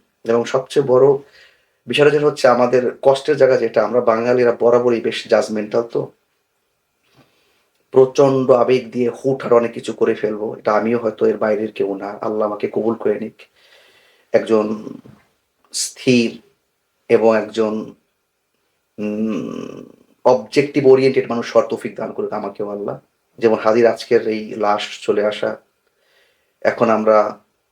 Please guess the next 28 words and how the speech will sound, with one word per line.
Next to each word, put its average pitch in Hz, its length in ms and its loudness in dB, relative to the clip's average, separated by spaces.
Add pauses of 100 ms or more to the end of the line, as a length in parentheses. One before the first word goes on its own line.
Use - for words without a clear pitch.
(340)
শাহবাগ 104 720 0
থেকে 104 160 -4
শুরু 107 220 -8
করে 101 180 -4
পুরো 110 180 -2
বাংলাদেশ 104 300 0
উত্তাল, 107 680 -2
আমাদের, 101 420 -2 (800)
এ, 101 180 2
আবেগের 110 340 4
খেলা 107 240 2
চলছে। - 440 -6 (920)
তো 110 340 4
এটা 117 200 2
হয়তো 110 320 2
কয়েকদিন 107 400 2
পরে, 107 200 -2
জানি 104 180 -2
না 101 80 -2
থেমে 101 300 -8
যায় 107 180 -6
কিনা, 107 200 -6
এই 107 180 -4
ভয় 107 140 0
আরো 107 120 0
বেশি 101 120 -8
দাঁড়িয়ে 107 280 -4
বেড়াচ্ছে। - 420 -12